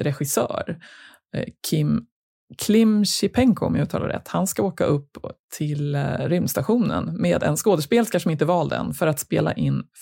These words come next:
film en vecka på, i rymden. Vilket är första gången någon gör, vad jag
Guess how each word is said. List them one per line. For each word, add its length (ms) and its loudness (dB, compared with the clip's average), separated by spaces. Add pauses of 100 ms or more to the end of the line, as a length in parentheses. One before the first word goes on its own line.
(140)
film 460 -2 (300)
en 80 -4
vecka 520 -8 (260)
på, 220 -8 (120)
i 180 -2
rymden. 580 -2 (640)
Vilket 220 0
är 40 2
första 260 -2
gången 220 0
någon 160 0
gör, 280 -2
vad 140 -2
jag 280 -8